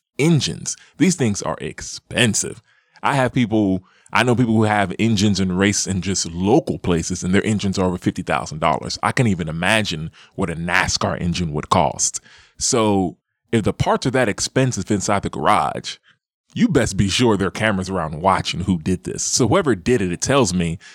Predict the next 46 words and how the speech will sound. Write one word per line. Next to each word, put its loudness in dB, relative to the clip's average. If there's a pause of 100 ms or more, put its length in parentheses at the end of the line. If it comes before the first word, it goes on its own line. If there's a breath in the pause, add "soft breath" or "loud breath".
(240 loud breath)
no 4
random 4
Joe 2
Blow 4
is -2
gonna 0
walk 0
in 0
there. -10
Not -2
you, 4
not -6
me. 0 (200 loud breath)
It's -2
somebody 2
with -8 (140)
access -2 (260 soft breath)
who 2
did -4
this, -8 (120)
which -6
makes 0
it -2
even -4 (140)
worse. 0 (380 soft breath)
It -2
ain't 4
just 2
a 2
normal 2
person. 0 (340 loud breath)
So, 4
one, 2
we 4
know 4
who 4
did 2
it, 2
then -2
it's -2
need 2
to 2
come 0
out 2
and -2
say 0